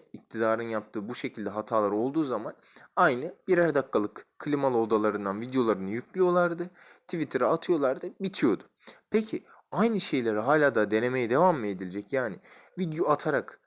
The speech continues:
sadece kendi kitlenize mi ulaşacaksınız? Artık öyle bir kitle dahi kalmadı da. Hani hala da anlamadınız mı yani şunu? Sosyal medyada sizin kendi kitleniz var.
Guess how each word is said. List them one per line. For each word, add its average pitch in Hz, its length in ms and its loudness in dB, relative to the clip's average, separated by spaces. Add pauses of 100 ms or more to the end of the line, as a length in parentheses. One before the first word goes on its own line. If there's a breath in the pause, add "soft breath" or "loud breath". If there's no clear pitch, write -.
sadece 170 320 -2
kendi 135 360 -6
kitlenize 117 480 -6
mi 101 100 -8
ulaşacaksınız? 98 680 -6
Artık 147 340 -6
öyle 147 220 2
bir 139 40 -8
kitle - 380 -8
dahi 127 260 2
kalmadı 131 540 -4
da. 95 140 -8 (360 loud breath)
Hani 139 300 -8 (600 soft breath)
hala 180 300 4
da 151 160 4
anlamadınız 135 640 0
mı 104 100 -4
yani 104 240 -2
şunu? 104 180 -10
Sosyal 131 440 -2
medyada 120 400 -4
sizin 123 300 -4
kendi 127 340 -8
kitleniz 107 500 -10
var. 101 120 -6